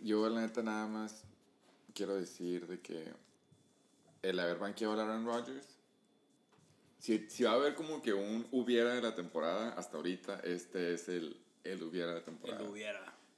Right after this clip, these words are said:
Speaker 1: Creo que, digo, sí, Will Fuller se aventó un juegazo la semana pasada, pero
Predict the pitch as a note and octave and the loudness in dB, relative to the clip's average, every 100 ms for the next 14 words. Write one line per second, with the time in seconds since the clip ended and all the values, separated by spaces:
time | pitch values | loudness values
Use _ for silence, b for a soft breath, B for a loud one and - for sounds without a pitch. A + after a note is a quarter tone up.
0 | _ G2 F#2 A2+ A2 F2 - A2 A2+ G2+ | _ -2 4 6 6 4 0 4 4 4
1 | - A2+ G2 G#2 G2 B2 A#2 A#2+ F#2 F2 | 4 4 4 2 4 2 2 0 -2 -4
2 | F#2 - G#2+ G2+ G2+ G#2+ F#2 E2+ F#2+ F#2+ | -4 0 2 2 0 -2 -4 -6 -6 -8
3 | E2+ F2 G#2 A#2+ B B B B B B | -6 -4 -4 -6 B B B B B B
4 | B B B B - G#2+ G#2+ G#2 G2 F#2+ | B B B B 4 6 6 6 4 2
5 | F2 | 0